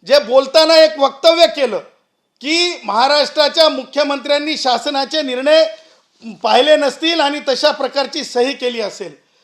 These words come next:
मी तुम्हाला सांगू इच्छितो स्पष्टपणे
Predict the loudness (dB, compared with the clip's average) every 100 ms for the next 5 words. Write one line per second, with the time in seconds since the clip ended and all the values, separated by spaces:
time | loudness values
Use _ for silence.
0 | _ _ -12 -6 -6 -6 -4 -2 0 -2
1 | -2 -4 -4 -8 -8 -8 -2 4 4 4
2 | -4 _ _ -20 -6 -4 -4 0 0 2
3 | 0 0